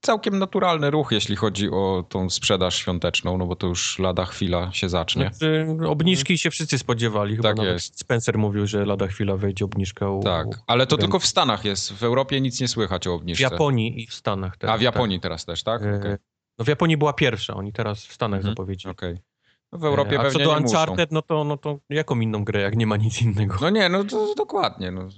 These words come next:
Speaker 2: Hmm.
Speaker 1: co się tam wiele spodziewać.
Speaker 2: No ale jak już jesteśmy w kupie.
Speaker 1: I tłumaczani po pachy.
Speaker 2: Po, po same uszy, no to proszę, kontynuuj.
Speaker 1: Proszę bardzo.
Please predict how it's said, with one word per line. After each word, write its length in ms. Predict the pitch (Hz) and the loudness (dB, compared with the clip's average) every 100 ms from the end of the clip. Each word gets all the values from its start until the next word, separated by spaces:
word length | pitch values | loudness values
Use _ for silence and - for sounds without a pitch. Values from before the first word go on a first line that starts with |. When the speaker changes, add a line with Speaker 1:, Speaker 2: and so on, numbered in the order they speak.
| 95 | -14
Speaker 2:
Hmm. 260 | 120 107 104 | -10 -8 -10
Speaker 1:
co 120 | 95 | -14
się 160 | - - | -20 -20
tam 220 | 95 92 - _ | -18 -18 -20 _
wiele 280 | 92 90 85 | -14 -12 -12
spodziewać. 640 | - 95 90 80 85 - _ _ _ _ _ _ _ _ _ _ _ _ _ _ _ _ _ _ _ _ | -14 -12 -10 -8 -10 -14 _ _ _ _ _ _ _ _ _ _ _ _ _ _ _ _ _ _ _ _
Speaker 2:
No 100 | 143 | 0
ale 120 | 170 | 4
jak 120 | 180 170 | 4 2
już 100 | 175 | 2
jesteśmy 360 | 170 170 165 | 2 2 2
w 80 | - | 0
kupie. 380 | 156 135 113 113 - _ _ _ 131 120 | -2 2 2 0 -4 _ _ _ -6 -2
Speaker 1:
I 100 | 139 | -4
tłumaczani 720 | - 175 165 160 160 151 147 | 0 2 4 4 4 4 2
po 120 | 170 | 0
pachy. 460 | 143 135 117 117 123 - _ _ _ _ 131 - | 2 2 2 -2 -4 -6 _ _ _ _ -4 0
Speaker 2:
Po, 140 | 139 214 | 0 2
po 140 | 135 | 0
same 400 | 127 151 135 135 | 2 2 4 4
uszy, 360 | 131 127 - 127 | 4 2 2 2
no 120 | 127 | 2
to 140 | 127 | 0
proszę, 340 | 123 123 117 - | 0 0 -2 -6
kontynuuj. 640 | 120 117 123 113 104 98 - - | -4 0 0 2 0 -2 -8 -4
Speaker 1:
Proszę 380 | 131 120 - | -2 0 0
bardzo. 440 | 110 104 95 95 | 0 0 -2 -4